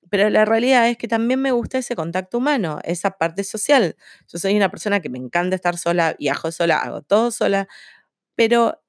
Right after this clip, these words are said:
en esa parte me gusta compartir, en la parte de, de, de aprendizaje de idiomas. Tampoco un montón, porque también me gusta estar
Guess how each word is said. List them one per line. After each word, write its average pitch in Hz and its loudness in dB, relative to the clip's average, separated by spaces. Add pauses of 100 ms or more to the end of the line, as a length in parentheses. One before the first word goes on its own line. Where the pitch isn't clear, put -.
en 247 2
esa 277 0
parte 233 0
me 196 0
gusta 185 -2
compartir, 147 -6
en 151 -10 (120)
la 143 -4
parte 160 0
de, 156 0
de, 143 -4
de 147 0
aprendizaje 151 -6
de 180 0
idiomas. 151 0
Tampoco 208 -2
un 240 0
montón, 208 0 (280)
porque 165 -4
también 165 0
me 202 2
gusta 180 0
estar 180 -2